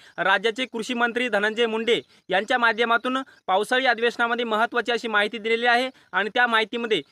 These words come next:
तीन हजार एकशे पन्नास कोटी रुपयाचे पिकमाचं वाटप होईल, अशी माहिती कृषी मंत्री धनंजय मुंडे यांच्या माध्यमातून देण्यात आलेली आहे. मित्रांनो, आपण सात जिल्ह्यामध्ये कोणत्या तालुक्यामध्ये वाटप सुरू झा-, सुरू झालेलं आहे, तालुका निहाय आकडेवारी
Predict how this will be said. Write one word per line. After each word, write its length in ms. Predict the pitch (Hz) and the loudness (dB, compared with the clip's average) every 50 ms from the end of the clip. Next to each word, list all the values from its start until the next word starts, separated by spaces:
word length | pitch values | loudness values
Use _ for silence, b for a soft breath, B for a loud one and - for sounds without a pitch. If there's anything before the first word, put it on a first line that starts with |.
| b b _ - | b b _ -6
तीन 160 | 247 277 262 | -4 -2 0
हजार 280 | 226 226 220 233 254 247 | 0 0 2 2 2 2
एकशे 240 | 240 220 - - 240 | 0 -2 -4 -6 -6
पन्नास 360 | - 220 214 226 247 247 - | -4 -2 -2 0 -2 -2 -2
कोटी 180 | - 233 214 | -2 -4 -4
रुपयाचे 320 | 226 226 240 233 226 233 233 | -2 -2 -2 -2 -2 -2 -4
पिकमाचं 440 | 214 226 202 220 220 214 202 220 214 | -6 -4 -2 0 0 0 0 0 0
वाटप 280 | 202 202 196 220 196 | 0 0 0 -2 -2
होईल, 220 | - 247 226 170 143 b b b b | -2 -2 -4 -4 -8 b b b b
अशी 240 | 175 185 190 - 262 | -2 0 0 0 0
माहिती 280 | 247 240 233 233 254 | 0 0 0 0 -4
कृषी 260 | 226 - 226 202 - 247 | -8 -10 -8 -8 -6 -4
मंत्री 320 | 233 233 226 220 247 247 | -4 -4 -2 -4 -4 -2
धनंजय 340 | 214 208 208 220 220 226 240 | -2 0 0 -2 -2 -2 -2
मुंडे 240 | 226 226 226 226 226 | -2 -2 0 0 0
यांच्या 240 | 220 214 208 226 | 0 0 -2 -2
माध्यमातून 540 | 220 220 220 208 220 220 214 220 220 226 220 | 0 0 0 0 0 -2 -2 -2 -2 -4 -4
देण्यात 220 | 196 202 208 208 208 | -4 -4 -2 -2 -2
आलेली 220 | 208 220 226 233 | -2 -2 0 0
आहे. 240 | 240 233 240 254 269 - B B B B B | 0 0 0 -2 -4 -6 B B B B B
मित्रांनो, 300 | 202 202 240 240 254 254 | -6 -4 -2 -2 0 2
आपण 320 | 233 214 - 254 247 254 | 0 0 0 -2 -4 -2
सात 240 | 233 - 226 214 226 | 0 2 2 2 2
जिल्ह्यामध्ये 500 | 202 226 226 233 240 240 233 233 254 254 262 b b b b b | 0 -2 -2 0 0 0 2 0 -2 -2 -2 b b b b b
कोणत्या 280 | 208 214 220 - 269 240 | -2 -2 0 0 0 2
तालुक्यामध्ये 440 | 233 226 226 208 240 240 240 233 233 | 2 0 0 0 0 0 0 0 0
वाटप 260 | 220 208 202 226 220 | 2 2 0 0 -2
सुरू 180 | 196 247 233 233 | -4 -6 -4 0
झा-, 180 | 226 240 220 | 0 0 0
सुरू 200 | 202 - 220 226 | 0 -2 -4 -2
झालेलं 260 | 220 220 214 226 240 | 0 0 0 0 0
आहे, 120 | 247 233 - | 0 0 0
तालुका 300 | 208 208 214 208 233 233 | 0 0 0 0 -2 -2
निहाय 180 | 226 240 240 | 0 0 0
आकडेवारी 440 | 220 208 - 220 233 233 233 214 170 | 0 0 0 0 2 2 2 0 -2